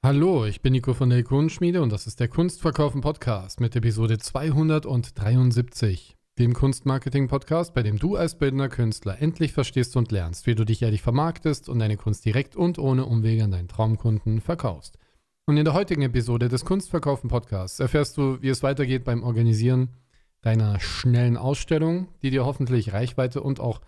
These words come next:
hochwertiges Werbematerial bescheren wird. Gemäß dem Fall, dass der Kontakt nicht schon zu Beginn einfriert. Das hatten wir auch schon letzte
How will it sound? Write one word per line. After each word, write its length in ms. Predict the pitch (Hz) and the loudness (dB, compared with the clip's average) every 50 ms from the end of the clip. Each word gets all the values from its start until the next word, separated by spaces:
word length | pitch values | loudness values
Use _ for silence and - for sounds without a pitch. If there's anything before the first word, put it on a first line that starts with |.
| _ _ _ _ - | _ _ _ _ 0
hochwertiges 600 | 160 151 143 - - 131 127 139 131 135 127 - | 2 2 2 2 0 0 0 0 0 -2 -2 0
Werbematerial 600 | 156 165 180 180 143 123 110 - 113 107 101 101 | -2 -2 0 0 0 0 0 -2 -2 -2 -2 -2
bescheren 440 | 101 98 - - - 101 98 101 101 | -2 -4 -6 -4 -4 -4 -4 -2 -2
wird. 180 | 120 143 143 - _ _ _ _ _ _ _ _ - | -2 -4 -4 -6 _ _ _ _ _ _ _ _ -2
Gemäß 260 | - 135 139 151 147 - | 2 2 4 2 2 2
dem 120 | 160 131 | 0 0
Fall, 300 | - 135 127 139 160 170 | 2 0 0 0 0 -2
dass 180 | 156 143 - - | -2 -4 -2 -2
der 100 | 147 123 | -2 -2
Kontakt 480 | - 139 131 120 - 139 139 - - 135 | 0 0 0 0 0 -2 -2 -2 -2 -2
nicht 260 | 131 135 120 - - | 0 0 -2 -2 -2
schon 420 | - 135 131 127 127 123 123 110 | 0 2 2 4 4 4 2 2
zu 160 | - - 127 | 2 0 0
Beginn 300 | 120 123 113 120 127 127 | 2 2 2 2 2 2
einfriert. 580 | 120 117 120 117 113 - - 107 95 85 85 - | 2 0 0 0 0 -2 -2 -4 -4 -4 -2 -4
Das 140 | 113 - - | -2 -2 -2
hatten 180 | 131 123 127 | 0 2 2
wir 140 | 123 123 120 | 2 4 2
auch 20 | 117 | 2
schon 220 | - - 120 113 | 0 0 0 0
letzte 440 | 120 127 123 - - 131 120 113 | 0 -2 -2 -2 0 0 0 0